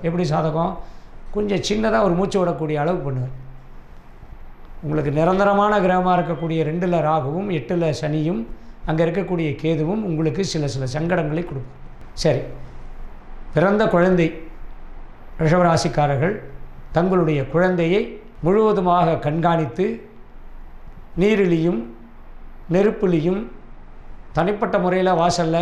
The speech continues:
கீழே எங்கேயும் ரிஷபராசிக்காரர்கள் அப்பா அம்மாவா இருந்தாலும் சரி, அது குழந்தையா இருந்தாலும் சரி,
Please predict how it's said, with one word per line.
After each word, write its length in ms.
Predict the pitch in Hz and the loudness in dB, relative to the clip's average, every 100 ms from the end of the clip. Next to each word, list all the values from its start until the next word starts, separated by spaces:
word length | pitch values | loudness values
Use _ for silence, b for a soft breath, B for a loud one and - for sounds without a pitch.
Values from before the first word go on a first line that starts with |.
| 170 | 0
கீழே 360 | 170 165 160 165 - - - - - - - - | -2 0 0 0 -2 -12 -18 -16 -16 -16 -14 0
எங்கேயும் 500 | 175 190 202 202 262 285 - - - - - - - - - | 0 2 2 0 0 -6 -14 -20 -20 -20 -18 -18 -20 -20 -10
ரிஷபராசிக்காரர்கள் 1200 | 143 131 190 196 196 185 180 175 175 170 165 202 226 - | -4 0 2 4 2 2 0 2 2 2 0 0 -2 -4
அப்பா 200 | - 175 175 | -2 2 2
அம்மாவா 400 | 175 170 165 165 156 | 4 2 2 0 -2
இருந்தாலும் 420 | 156 160 156 131 | -4 -4 -4 -4
சரி, 180 | 160 208 | -2 0
அது 140 | 180 - | -2 -2
குழந்தையா 460 | 156 165 185 180 | 0 0 2 0
இருந்தாலும் 320 | 175 170 160 139 | 0 -2 -6 -6
சரி, 140 | 127 | -10